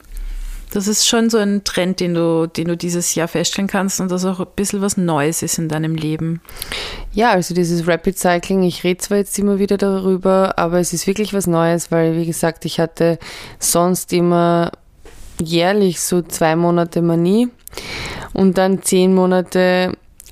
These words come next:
Speaker 2: relativ wenig Balance und meistens irgendwie depressiv verstimmt, leichtgradig bis mittelgradig, Gott sei Dank keine schwergradigen. Und das hat sich jetzt eben geändert. Und jetzt, äh, ist es aber ziemlich schwierig für den Körper, sich dran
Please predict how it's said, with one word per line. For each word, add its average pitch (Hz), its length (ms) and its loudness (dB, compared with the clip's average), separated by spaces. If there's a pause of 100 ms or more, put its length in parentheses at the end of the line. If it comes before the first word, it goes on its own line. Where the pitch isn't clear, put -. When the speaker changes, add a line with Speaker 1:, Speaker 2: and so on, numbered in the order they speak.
Speaker 2:
relativ 180 560 -2
wenig 175 560 0 (480)
Balance 170 680 2
und 180 320 0
meistens 165 580 -2
irgendwie 170 640 0
depressiv 170 580 -2
verstimmt, 180 720 0
leichtgradig 170 680 0
bis - 180 -4
mittelgradig, 175 640 0
Gott 165 180 0
sei 170 100 -8
Dank 175 180 0
keine 170 180 0
schwergradigen. 160 580 0 (560)
Und 170 280 0
das 175 240 0
hat 170 160 2
sich 175 160 -4
jetzt - 260 -4
eben 165 260 2
geändert. 202 680 0 (1000)
Und 180 300 2
jetzt, - 360 -2
äh, 175 280 4
ist - 180 -2
es 185 120 -2
aber 175 220 0
ziemlich 190 360 0
schwierig 180 420 0
für - 140 -6
den 175 160 2
Körper, 165 360 -2
sich - 280 -6
dran 165 580 0